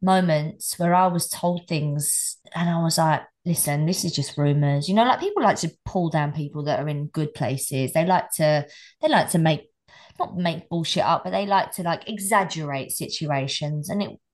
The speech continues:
it, you know, something silly could escalate into something very severe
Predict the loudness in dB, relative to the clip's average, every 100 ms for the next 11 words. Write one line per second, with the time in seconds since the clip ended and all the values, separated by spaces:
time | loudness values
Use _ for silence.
0 | -6 -4 -4 -2 0 2 2 -2 -6 -10
1 | -2 -2 -2 -6 -2 -2 0 0 2 0
2 | 0 -4 0 -2 -2 0 0 0 -2 -4
3 | -4 -4 -4 -2 2 4 4 2 -2 -2
4 | 0 2 4 2